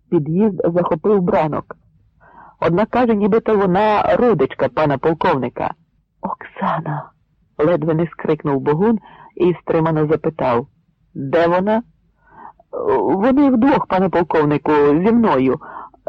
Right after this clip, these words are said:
Їдуть возом. Та я, гаразд, не знав, де полк Вінницький. Зупинив їх у тому гайку. Спека".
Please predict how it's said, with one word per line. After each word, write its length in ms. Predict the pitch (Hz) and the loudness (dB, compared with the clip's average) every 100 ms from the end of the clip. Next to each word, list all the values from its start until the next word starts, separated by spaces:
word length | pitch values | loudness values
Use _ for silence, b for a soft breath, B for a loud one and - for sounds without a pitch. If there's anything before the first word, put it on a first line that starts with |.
| - | 0
Їдуть 360 | 202 277 254 | 2 4 2
возом. 480 | 240 220 143 135 123 - _ _ _ _ _ - - - | 2 2 2 0 -4 -10 _ _ _ _ _ -18 -18 -4
Та 100 | 180 | 0
я, 340 | 196 220 214 | 2 2 2
гаразд, 560 | 190 208 214 214 165 160 | 0 2 2 0 -2 -2
не 200 | 190 196 | 0 0
знав, 280 | 185 226 196 | 0 0 0
де 220 | 208 208 - | 0 -2 -4
полк 300 | - 254 175 | 0 0 2
Вінницький. 680 | 156 170 139 139 - 139 135 B B B B _ - - 170 | 2 0 0 -4 -2 0 0 B B B B _ -6 -4 0
Зупинив 400 | 220 226 302 262 | 0 2 4 4
їх 140 | 196 | 2
у 60 | 190 | 2
тому 240 | 247 254 | 2 2
гайку. 520 | 185 180 175 147 139 - _ _ _ - 53 78 - | 2 0 0 0 0 -2 _ _ _ -12 -6 -6 -4
Спека". 520 | - 254 254 - | 0 0 0 -4